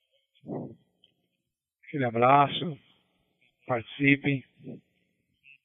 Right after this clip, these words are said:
participem divulgando, né?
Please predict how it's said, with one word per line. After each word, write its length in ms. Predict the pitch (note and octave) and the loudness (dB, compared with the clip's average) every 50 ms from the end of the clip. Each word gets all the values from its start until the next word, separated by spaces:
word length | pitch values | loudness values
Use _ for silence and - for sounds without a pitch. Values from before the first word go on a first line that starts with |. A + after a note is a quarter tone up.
| _ _ _ _ _ _ _ _ _ _ _ _ _ _ _ _ _ _ _ _ _ _ | _ _ _ _ _ _ _ _ _ _ _ _ _ _ _ _ _ _ _ _ _ _
participem 420 | - C3+ A#2+ - F3 D#3+ - G3+ G3 | -6 -6 -4 -4 -4 -2 0 0 0
divulgando, 560 | G3+ G#3 G#3 B3+ B3 F#3 D#3+ D3+ C3 B2 A#2+ | 0 0 2 2 4 4 4 4 4 4 2
né? 340 | D3 D#3 C#3+ B2+ - - | 2 2 0 -2 -8 -14